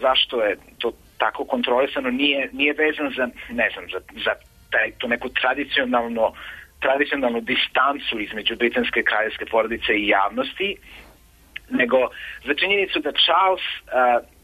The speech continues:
Charles je dosta drugačiji, e, od, od kraljice. E, em, princ Charles ima, on je jako, e, obrazovan čovek,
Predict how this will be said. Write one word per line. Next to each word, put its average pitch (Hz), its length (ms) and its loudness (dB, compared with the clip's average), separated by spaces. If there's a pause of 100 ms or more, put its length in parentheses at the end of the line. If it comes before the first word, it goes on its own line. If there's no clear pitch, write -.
(140)
Charles 180 280 0
je 160 60 4
dosta 160 360 0
drugačiji, 123 840 0
e, - 640 -4 (680)
od, 110 240 2 (160)
od 107 160 2 (220)
kraljice. 107 560 0
E, 73 80 -4 (180)
em, 107 920 2 (280)
princ 156 220 0 (120)
Charles 165 320 2 (520)
ima, 139 460 2 (180)
on 127 120 0
je 139 80 4
jako, 147 480 2 (500)
e, 113 40 -6 (520)
obrazovan 123 640 0 (100)
čovek, 98 380 0